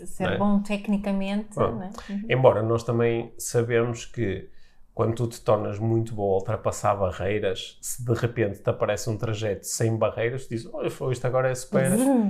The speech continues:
Speaker 2: de repente é super fácil", não é?
Speaker 1: É.
Speaker 2: E, ehm,
Speaker 1: Mas não é necessariamente quem corre muito bem, eh, quatrocentos metros barreiras,
Speaker 2: Hum.
Speaker 1: se calhar não é o mais rápido.
Speaker 2: Não, não, não.
Speaker 1: Eh,
Speaker 2: Aqui estava a pensar em, em, em outras áreas da tua vida, não é?
Speaker 1: Certo.
Speaker 2: Que é,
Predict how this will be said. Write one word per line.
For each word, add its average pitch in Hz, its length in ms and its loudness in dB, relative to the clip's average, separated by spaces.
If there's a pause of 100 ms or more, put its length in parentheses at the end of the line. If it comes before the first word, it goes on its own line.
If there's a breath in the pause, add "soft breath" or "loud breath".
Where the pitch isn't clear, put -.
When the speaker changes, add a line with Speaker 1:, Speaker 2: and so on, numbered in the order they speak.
(120)
Speaker 2:
de 131 100 2
repente 131 400 0
é 135 40 4
super 135 340 0
fácil", 123 500 2
não 107 120 -4
é? 190 180 0
Speaker 1:
É. 180 60 -6 (540 loud breath)
Speaker 2:
E, 110 200 2
ehm, 110 520 2 (200)
Speaker 1:
Mas 208 220 2
não 180 180 0
é 180 80 -2
necessariamente 190 600 -4
quem 180 180 -4
corre 170 540 -2
muito 180 360 -4
bem, 165 300 -6 (320)
eh, 156 420 -10
quatrocentos 170 460 -8
metros 160 260 -12
barreiras, 180 540 -4
Speaker 2:
Hum. 131 40 0
Speaker 1:
se 110 180 -2
calhar 196 400 -6
não 190 160 -6
é 190 80 -8
o 190 60 -8
mais 190 260 -2
rápido. 190 220 6
Speaker 2:
Não, 214 300 6
não, 170 320 8
não. 151 240 8
Speaker 1:
Eh, 165 40 10
Speaker 2:
Aqui 202 160 2
estava 214 240 10
a 180 40 2
pensar 156 340 6
em, 127 480 0
em, - 20 -2 (160)
em 123 80 4
outras 110 560 0
áreas 107 400 0
da 107 120 -2
tua 101 220 -4
vida, 92 320 -6
não 185 80 2
é? 170 120 2
Speaker 1:
Certo. - 160 -10
Speaker 2:
Que 101 60 -2
é, 104 320 -2